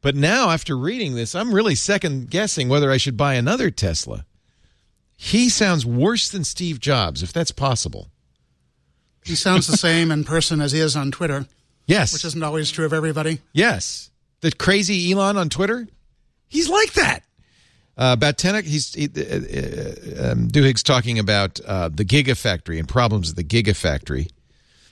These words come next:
Speaker 1: And, uh, about ten o'clock on a Saturday evening, angry, an angry Musk was examining one of the production line's mechanized modules, trying to figure out what was wrong,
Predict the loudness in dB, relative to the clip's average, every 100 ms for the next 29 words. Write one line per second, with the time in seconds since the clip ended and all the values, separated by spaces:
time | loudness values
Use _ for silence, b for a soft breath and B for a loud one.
0 | b b b 0 2 4 4 4 4 4
1 | 2 -2 -4 _ _ _ _ _ _ _
2 | _ _ _ _ -2 0 2 2 2 2
3 | 0 0 0 2 2 2 0 0 -2 0
4 | 0 2 2 2 4 4 4 4 2 2
5 | -2 -4 -4 -2 0 2 0 0 -2 -2
6 | -2 -2 -2 0 0 0 -2 0 2 2
7 | 2 2 2 0 2 2 0 -2 0 0
8 | 0 0 0 0 -2 -2 2 4 4 2